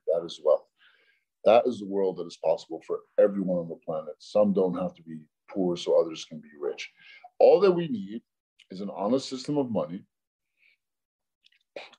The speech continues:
and the ability to transact freely with it. Free trade creates wealth, and wealth creates peace. You can't have free trade if you can't have payments, right?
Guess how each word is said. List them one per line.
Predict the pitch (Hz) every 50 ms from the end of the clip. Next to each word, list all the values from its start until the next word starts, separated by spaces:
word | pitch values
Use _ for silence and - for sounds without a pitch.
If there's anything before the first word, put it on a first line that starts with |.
| _ _ _ _ -
and | - 113 117
the | 113 117
ability | 104 98 113 110 110 107 101 98
to | 98
transact | - - - 92 87 85 80 - 87 76 73 - -
freely | - - - - 87 80 78 73
with | 71 73 71 - -
it. | - _ - - - - - - - - _ _ _
Free | - - 135 143 160 151
trade | - - 135 123 117 113 113 113 _
creates | - - 107 92 87 - - -
wealth, | 87 90 82 78 76 _ _ _ _ _ _ _
and | 87 90
wealth | 92 98 101 104 - -
creates | - 92 87 82 - - -
peace. | - 120 147 175 - - - - - _ _ _ _ _ _ _ _ _ _ _ _ _ _ _ _ _ _ _ _ _ _ _ _ _ _ - - -
You | 117
can't | - 165 160 160 156 -
have | 156 143 143 139 123 - - _ _ -
free | - 123 120 120
trade | - - 123 120 120 101 92
if | 92 _ -
you | 170 -
can't | - - - 92 -
have | - 104 95 92 - _ -
payments, | - 101 104 104 87 69 - - - - - - _ _ _ _ _ -
right? | 82 90 98 104 101